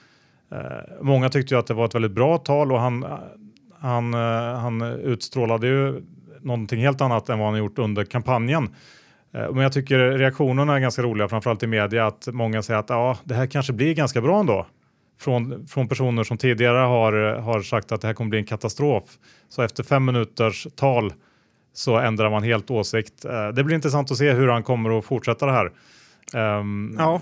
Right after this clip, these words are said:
Speaker 1: det
Speaker 2: ännu roligare ska det nästan bli att se alla republikaner som tog avstånd från han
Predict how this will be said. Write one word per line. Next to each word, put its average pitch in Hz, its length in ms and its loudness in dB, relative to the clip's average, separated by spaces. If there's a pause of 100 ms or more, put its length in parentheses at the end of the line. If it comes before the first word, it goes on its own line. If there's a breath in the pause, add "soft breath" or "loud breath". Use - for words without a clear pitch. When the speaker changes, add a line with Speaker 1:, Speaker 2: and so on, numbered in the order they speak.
Speaker 1:
det 170 100 0
Speaker 2:
ännu 180 200 2
roligare 175 400 2
ska 156 160 0
det 151 60 2
nästan 143 300 -2
bli 143 120 0
att 139 100 0
se 147 340 -2
alla 135 540 0
republikaner 143 800 -2
som 139 220 -6
tog 139 180 -4
avstånd 135 640 0 (100)
från 135 280 -4
han 117 240 -6